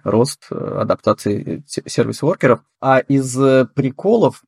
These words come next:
я в самом альманахе это не видел, но в, как раз в сессии на Chrome Dev Summit кто-то его упоминал. И вот про приколы в, по-моему, на каком-то сайте обнаружен в теге,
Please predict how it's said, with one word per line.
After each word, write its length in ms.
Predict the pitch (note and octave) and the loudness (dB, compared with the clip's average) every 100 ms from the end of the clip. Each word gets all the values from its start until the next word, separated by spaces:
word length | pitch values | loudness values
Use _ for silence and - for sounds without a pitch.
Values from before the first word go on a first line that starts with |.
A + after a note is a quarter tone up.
| _ - | _ -8
я 280 | C#3+ B2 B2 | 0 4 4
в 520 | A#2 A#2 C3 B2+ B2 | 2 4 6 6 4
самом 300 | A#2 C3 C#3+ C#3 | 2 2 2 2
альманахе 420 | B2 B2+ C3+ C3 | 2 2 2 0
это 100 | A#2+ | 2
не 120 | C3 | 2
видел, 180 | G3+ D3+ | 4 2
но 220 | A#2+ A#2+ | 4 2
в, 520 | A2+ F2+ G#2 A2+ A2 G2+ | 0 -6 -8 -6 -6 -4
как 180 | A#2 | 0
раз 180 | B2 A#2 | 0 0
в 60 | - | -2
сессии 320 | C#3 C3+ A#2 | -2 0 0
на 240 | A2+ G#2+ | 2 2
Chrome 240 | G#2+ A#2+ A2+ | 0 0 0
Dev 100 | A2+ | 0
Summit 320 | - F3+ D3 | 0 0 -2
кто-то 320 | - A#2 A2+ | -2 0 2
его 160 | A2+ A2+ | 2 2
упоминал. 720 | - A2 A#2 A#2 C3+ F#3+ A#3 D3+ | 2 0 0 2 2 2 0 -4
И 200 | A2 A2+ | -2 0
вот 200 | A2+ A2+ | 0 0
про 140 | A#2+ | -2
приколы 560 | A2+ A#2 A#2 E3+ E3 A2+ - | -2 -4 0 2 4 2 -4
в, 580 | - - A#2 A#2+ C#3 C#3 | -10 -8 -4 2 4 4
по-моему, 600 | - B2 C3+ C#3+ C3+ A2+ | 2 2 4 4 4 2
на 120 | - B2 | 0 -2
каком-то 360 | A#2+ C#3 B2+ | 0 0 0
сайте 280 | - D#3 D3 | 2 2 2
обнаружен 520 | A2+ A#2 B2+ A#2+ A2 - | 2 2 2 0 -2 -2
в 400 | A2+ A2+ A2+ - - | 2 4 4 -2 -4
теге, 500 | C3+ C3+ C3 A#2+ | -2 0 2 2